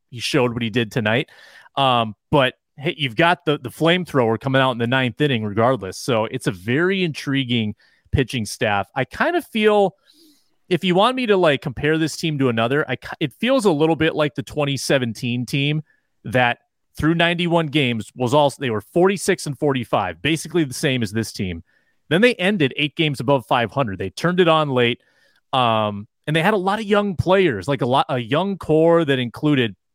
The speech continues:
Buxton, Kepler, Rosario,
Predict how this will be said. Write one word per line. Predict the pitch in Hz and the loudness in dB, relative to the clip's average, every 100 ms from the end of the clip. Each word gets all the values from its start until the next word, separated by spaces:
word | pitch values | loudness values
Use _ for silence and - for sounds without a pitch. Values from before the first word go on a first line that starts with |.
| _ _ _ _ _ - | _ _ _ _ _ -8
Buxton, | 147 165 - - 151 151 147 - _ _ | -2 -2 -2 -6 -2 0 -2 -6 _ _
Kepler, | - 165 - 147 147 147 147 - | 0 0 0 0 2 2 -2 -6
Rosario, | 110 107 139 160 156 147 139 139 | -4 0 2 2 0 0 0 0